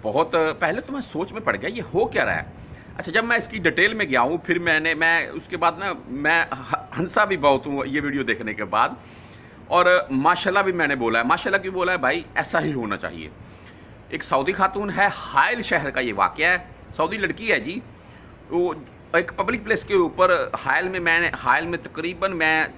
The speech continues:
सात से आठवां काम कर चुका हूँ या शायद इससे भी ज़ायद। तो आपको पता ही हाइल में पब्लिक प्लेस बहुत हैं घूमने फिरने के लिए।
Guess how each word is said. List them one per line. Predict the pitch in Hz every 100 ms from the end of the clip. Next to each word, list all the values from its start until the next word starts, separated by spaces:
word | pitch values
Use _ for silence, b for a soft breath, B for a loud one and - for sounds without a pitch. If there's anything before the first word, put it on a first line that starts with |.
| -
सात | - 156 156
से | 165
आठवां | 151 - 156
काम | 143 123 117
कर | 117 -
चुका | 113 131
हूँ | 143 - -
या | 143
शायद | 147 - - -
इससे | 165 - 151
भी | 113
ज़ायद। | 98 87 82 - B B B B -
तो | -
आपको | 175 185 214
पता | 220 240
ही | 220 -
हाइल | - 135 160
में | 190 190
पब्लिक | 156 165 170 -
प्लेस | 147 -
बहुत | 117 107 -
हैं | 120 131 120
घूमने | 120 127 131
फिरने | 123 113 110
के |
लिए। | 107 107